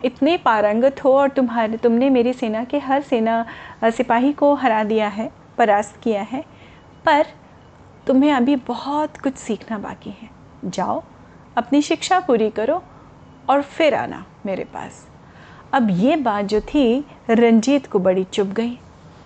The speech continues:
उसको उसमें थोड़ा अपना अपमान भी लगा और थोड़ा उसको चैलेंज भी लगा, क्योंकि था तो वो बड़ा डिटरमाइंड, बड़ा दृढ़ निश्चयी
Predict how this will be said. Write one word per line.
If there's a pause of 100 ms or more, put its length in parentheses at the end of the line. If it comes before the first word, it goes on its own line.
(260)
उसको
उसमें
थोड़ा
अपना
अपमान
भी
लगा (760)
और
थोड़ा
उसको
चैलेंज
भी
लगा, (420)
क्योंकि
था
तो
वो
बड़ा
डिटरमाइंड, (460)
बड़ा (320)
दृढ़
निश्चयी